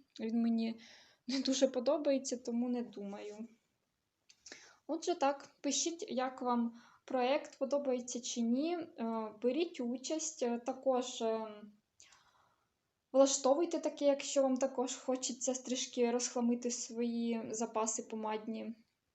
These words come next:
Е, якщо зробите, буде мені також цікаво спостерігати за вашими результатами. Е, не забувайте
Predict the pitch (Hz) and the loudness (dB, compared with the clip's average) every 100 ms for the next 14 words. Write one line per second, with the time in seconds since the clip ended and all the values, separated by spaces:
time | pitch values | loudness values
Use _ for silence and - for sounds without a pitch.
0 | - 214 214 214 220 226 - - 240 240 | -8 -4 -4 -2 -2 -4 -4 -2 2 2
1 | 240 262 285 349 339 285 247 233 240 240 | 2 0 2 0 2 0 0 -4 0 2
2 | 240 240 240 247 247 - 240 233 277 - | 4 2 0 -4 -4 -6 -4 -2 -2 -4
3 | 240 - - 247 226 233 247 240 226 202 | -6 -6 -2 -2 -2 -2 -2 -2 -2 -4
4 | 226 - 247 302 311 320 302 311 294 294 | -6 -4 -4 -2 -4 -4 -6 -2 -2 -2
5 | 285 285 285 - - - - _ _ _ | -2 -2 -4 -12 -20 -20 -20 _ _ _
6 | _ 233 226 233 233 233 233 254 277 277 | _ 0 2 2 2 0 2 2 2 4
7 | 269 240 | 4 4